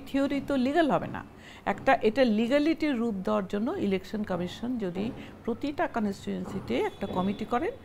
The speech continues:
এবং তারা, তাদের যদি সদিচ্ছা থাকে, তারা বের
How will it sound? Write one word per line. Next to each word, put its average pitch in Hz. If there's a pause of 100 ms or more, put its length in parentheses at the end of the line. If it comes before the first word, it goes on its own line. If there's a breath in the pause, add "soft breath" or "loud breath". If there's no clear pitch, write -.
(300 loud breath)
এবং 185
তারা, 190 (100)
তাদের 185
যদি 208 (100)
সদিচ্ছা 196
থাকে, 427
তারা 180 (500 loud breath)
বের 233